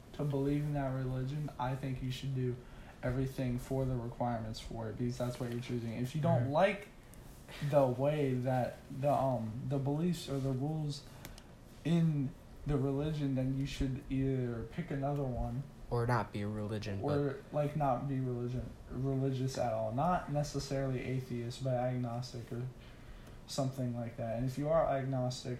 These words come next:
Speaker 1: then, um, I'm gonna read the book soon, uh, for agnostic. And I'm probably gonna read some about other religions too,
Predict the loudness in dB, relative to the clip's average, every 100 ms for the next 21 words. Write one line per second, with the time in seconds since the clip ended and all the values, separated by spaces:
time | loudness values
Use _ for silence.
0 | -2 0 0 0 -4 -8 -6 0 0 0
1 | -6 -10 -14 -18 -18 -14 -14 -14 -16 -14
2 | -14 -14 -12 -14 -16 -18 -18 -18 0 8
3 | 8 8 4 0 0 0 0 0 -2 -2
4 | -4 -6 -6 -4 -4 -8 -10 -12 -14 -18
5 | -18 -18 -6 2 4 4 0 -6 -12 -14
6 | -14 -16 -16 -16 -6 -2 0 0 -2 -4
7 | -6 -6 2 2 4 4 4 2 0 0
8 | -2 -2 -2 2 2 4 4 2 0 -2
9 | -4 -2 0 0 0 0 0